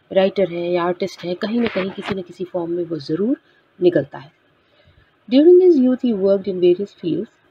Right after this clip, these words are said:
That experience made him aware about the situation of the lower middle class people। जब वो young थे तो उन्होंने बहुत सारे तरह-तरह के काम किए, यानी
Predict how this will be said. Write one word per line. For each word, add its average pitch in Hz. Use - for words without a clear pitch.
That 180
experience 214
made 185
him 175
aware 170
about 170
the 175
situation 196
of 151
the 170
lower 190
middle 165
class 156
people। -
जब 190
वो 185
young 180
थे 233
तो 277
उन्होंने 277
बहुत 262
सारे 208
तरह-तरह 190
के 170
काम 151
किए, 160
यानी 214